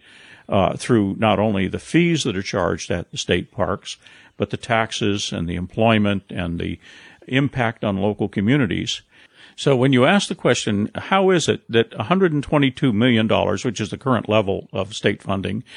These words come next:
is not worth it to indeed, uh, generate four point two billion dollars, uh, to the state every year, uh, uh, through the local communities' activities, uh, uh, visitors, uh, the visitor fees, the taxes, the employment?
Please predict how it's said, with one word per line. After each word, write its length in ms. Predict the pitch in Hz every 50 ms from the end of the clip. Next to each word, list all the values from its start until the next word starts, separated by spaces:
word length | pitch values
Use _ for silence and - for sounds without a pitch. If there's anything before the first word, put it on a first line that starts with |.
| - - - - -
is 160 | 127 110 117
not 240 | 139 147 147 - -
worth 240 | 113 135 147 -
it 200 | - 101 - _ -
to 340 | - - 117 101 98 98 - - - - _ -
indeed, 600 | 131 120 117 104 107 120 113 110 95 95 - -
uh, 220 | - 104 90 - - _ _ - - 104
generate 540 | 98 - 143 143 156 135 104 98 101 - -
four 240 | - - - 139 135
point 340 | - - 143 120 113 - -
two 180 | - 123 110
billion 380 | 87 85 110 104 95 95 90 90
dollars, 560 | 104 120 165 185 139 - - - - - - _ _ _ - - - - -
uh, 140 | - 98 95
to 140 | - - 143
the 100 | 104 107
state 300 | - - - 120 110 98
every 260 | 101 98 87 98 98
year, 300 | 92 95 87 87 95 104 _ _ _ _ _ _ _ _ _ _ _ -
uh, 240 | - 107 92 87 90 - -
uh, 100 | 117 98
through 300 | 98 - - 156 131 117
the 120 | 95 110 104
local 380 | 98 92 117 131 143 - 143
communities' 600 | 123 - 135 120 127 131 123 120 120 117 117 - -
activities, 760 | 113 117 107 - - 135 117 117 110 113 113 110 107 - -
uh, 160 | 107 98 101 -
uh, 180 | - 101 95 90
visitors, 640 | 90 104 123 110 123 123 110 110 110 110 110 - - _ - _ _ _ _ -
uh, 240 | - 98 92 95 98
the 260 | 95 98 95 95 92
visitor 460 | 92 101 101 120 123 - 139 113 117
fees, 560 | 110 - - 120 117 113 110 110 107 101 -
the 80 | - 113
taxes, 560 | - - 120 113 110 104 - - 127 107 95
the 100 | 107 107
employment? 500 | 101 98 98 - 113 107 101 101 104 104